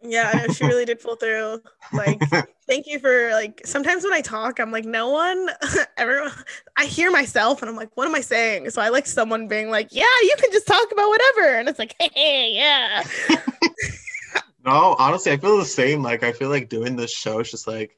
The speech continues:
Speaker 2: are they really listening to us? Like,
Speaker 1: Yeah.
Speaker 2: bro, like, even looking at who listens to us, like, people all across the world, like, bro, like,
Speaker 1: Yeah.
Speaker 2: we're literally played in, like, freaking Sing-,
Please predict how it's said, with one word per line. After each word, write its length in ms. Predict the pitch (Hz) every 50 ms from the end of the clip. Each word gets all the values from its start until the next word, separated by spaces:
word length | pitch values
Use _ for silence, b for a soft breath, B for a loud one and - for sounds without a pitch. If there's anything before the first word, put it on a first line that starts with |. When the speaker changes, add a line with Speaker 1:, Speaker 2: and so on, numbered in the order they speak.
| _ -
Speaker 2:
are 120 | 117 120
they 80 | 127 147
really 200 | 185 220 262 175
listening 360 | 123 120 117 - 165 175 190
to 120 | 190 226 214
us? 180 | 214 226 233 -
Like, 220 | - 147 135 120 233
Speaker 1:
Yeah. 180 | 240 240 240 240
Speaker 2:
bro, 600 | 233 240 254 190 156 123 117 117 117 120 - - _ B B B B B 113 B
like, 220 | 139 151 151 147
even 300 | 160 170 185 220 220 185 -
looking 500 | 143 143 135 127 127 135 139 139 170 165
at 160 | 160 143 143 - _ _ _ _ _ _ _ _ _ _ -
who 180 | - 131 151 147
listens 340 | 123 117 113 - 139 143
to 80 | 139 131
us, 40 | 120
like, 140 | 113 113 101
people 200 | - 135 123 143
all 120 | 123 120 123
across 300 | - - 127 120 113 -
the 100 | - 110
world, 540 | 104 104 113 117 120 113 113 113 117 107 104
like, 320 | 113 107 95 90 - - _ _ _ _ _ _ -
bro, 440 | 143 180 190 170 156 131 117 113 113
like, 180 | 110 113 110 101
Speaker 1:
Yeah. 120 | - -
Speaker 2:
we're 180 | - 147 160 165
literally 380 | 151 135 143 143 156 143 143 127
played 300 | - - 139 131 135 135
in, 100 | 131 123
like, 180 | 113 113 110
freaking 320 | _ - 139 131 139 113 -
Sing-, 260 | - 139 135 143